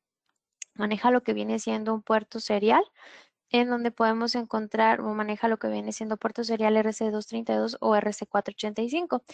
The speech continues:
Aquí se puede realizar la parte de la conexión de las entradas y salidas de alarma, como son un sensor de estado de puerta, lo que viene siendo un botón de pánico.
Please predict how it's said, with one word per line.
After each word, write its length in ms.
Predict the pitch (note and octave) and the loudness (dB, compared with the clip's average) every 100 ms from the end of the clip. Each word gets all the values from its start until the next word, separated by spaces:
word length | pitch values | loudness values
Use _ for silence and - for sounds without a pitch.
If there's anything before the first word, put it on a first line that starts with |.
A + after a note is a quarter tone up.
| - - - | -20 -20 -2
Aquí 240 | A3 A#3+ | 0 4
se 120 | A#3 | 2
puede 180 | A#3+ B3 | 4 4
realizar 400 | B3 A#3 G#3+ G#3+ | 6 4 4 4
la 120 | A3 | 4
parte 280 | A3+ A3+ - | 4 0 4
de 60 | A#3+ | 6
la 120 | A3 | 4
conexión 520 | - G3+ G3 - G#3 | 2 -8 -8 -10 -6
de 80 | G#3+ | 0
las 200 | A3 G#3+ | 0 0
entradas 360 | G3 G3+ G3+ G#3+ | -4 2 4 2
y 80 | |
salidas 420 | G#3 F#3+ G3+ G3+ G3 | -2 0 4 4 4
de 60 | |
alarma, 500 | F#3+ G#3+ B3 A#3+ A3+ | 4 6 4 4 -2
como 240 | A3 G3+ G3 | -4 -12 -12
son 220 | G3+ G3 | -10 -10
un 160 | G3+ | -12
sensor 380 | G3 G3 G3 G3 | -10 -10 -6 -6
de 140 | G#3+ G3+ | -8 -14
estado 280 | - G3+ F#3 | -2 0 2
de 80 | |
puerta, 600 | F#3 A#3 B3 A#3 - A#3 - - - _ | 0 4 4 4 2 2 0 -14 -20 _
lo 80 | G#3+ | -2
que 140 | A3 | 0
viene 240 | G#3 G#3 G#3 | -2 -2 -6
siendo 260 | G3+ G3 | -6 -8
un 80 | F#3+ | -6
botón 300 | G3 - F#3+ | -6 -6 -8
de 100 | F#3+ | -6
pánico. 640 | - B3 B3+ B3 - A#3 | 2 2 2 -4 -2 -2